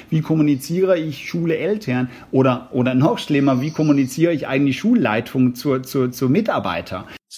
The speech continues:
Bei uns haben wir nur eine Schule, in Anführungsstrichen, eher eins bis zehn, aber da sind die Klassen eins bis sechs geöffnet worden.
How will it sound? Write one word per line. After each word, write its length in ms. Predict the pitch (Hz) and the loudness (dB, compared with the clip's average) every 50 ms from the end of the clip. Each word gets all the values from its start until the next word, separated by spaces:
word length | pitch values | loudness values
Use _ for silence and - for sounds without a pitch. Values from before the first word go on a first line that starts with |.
| - - - - - - - - - - - - - - - - | -12 -10 -8 -8 -8 -8 -10 -14 -14 -14 -12 -12 -12 -8 -2 0
Bei 100 | 127 143 | 2 2
uns 220 | 143 160 156 - | 2 2 2 4
haben 200 | 147 151 165 175 | 2 2 4 2
wir 160 | 170 160 147 | 2 2 4
nur 220 | 139 147 151 160 - | 4 4 4 2 2
eine 320 | 131 127 143 160 190 190 | 2 2 2 2 2 0
Schule, 320 | 160 - - 185 185 196 | -4 -2 -2 -2 0 0
in 100 | 190 175 | -2 -2
Anführungsstrichen, 640 | 147 143 151 156 - 175 160 147 147 - 156 151 147 | 0 0 -2 0 0 0 -2 -2 -2 -2 -2 -2 -2
eher 280 | 151 147 131 139 135 104 | -2 -2 -2 -2 -2 0
eins 200 | 135 143 151 147 | 0 -2 -2 -2
bis 300 | - 147 123 - - - | -2 -4 -6 -6 -8 -8
zehn, 420 | - - 139 143 165 190 208 208 | -2 0 2 2 2 2 0 -2
aber 240 | 151 120 143 135 135 | -2 -2 -2 0 0
da 160 | 127 135 135 | 0 0 0
sind 200 | 131 139 143 131 | 0 0 -4 -4
die 40 | 139 | -4
Klassen 300 | 123 127 127 131 127 - | -2 0 0 0 0 -2
eins 220 | - 135 131 135 | -2 -2 -2 -2
bis 160 | 131 - 123 113 | -2 -4 -4 -2
sechs 280 | 127 147 151 - - | -2 -4 -4 -6 -6
geöffnet 460 | - 147 131 135 131 - 175 180 170 | -6 -4 -4 -4 -4 -4 -6 -6 -6
worden. 380 | 175 175 185 202 208 240 240 - | -2 0 0 0 0 -2 -6 -8